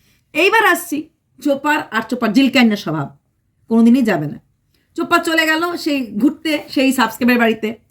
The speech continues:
সেখানে যাওয়ার পর অনেক খা-, ভালো ভালো খাবার উনি করলেন, দিলেন। চোপারা নাকি খেতে পারলো না, কারণ চোপাদের বাড়ি ঘরে এত খাম খাম খাম খাম করে,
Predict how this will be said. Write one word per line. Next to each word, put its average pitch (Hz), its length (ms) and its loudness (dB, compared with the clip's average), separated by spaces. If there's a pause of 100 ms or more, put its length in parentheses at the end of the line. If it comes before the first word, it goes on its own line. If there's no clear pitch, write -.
(240)
সেখানে 311 340 2
যাওয়ার 254 240 4
পর 247 260 -4 (160)
অনেক 233 360 -4
খা-, 220 80 -4
ভালো 196 260 0
ভালো 240 180 2
খাবার 220 300 0
উনি 233 160 4
করলেন, 233 460 0
দিলেন। 208 340 0 (500)
চোপারা 320 260 0
নাকি 277 140 0
খেতে 262 220 0
পারলো 220 200 -2
না, 208 80 -2
কারণ 220 140 -4
চোপাদের 233 340 -2 (440)
বাড়ি 226 260 4
ঘরে 226 220 2
এত 233 180 -2
খাম 226 220 0
খাম 226 220 0
খাম 220 220 0
খাম 226 200 0
করে, 240 280 0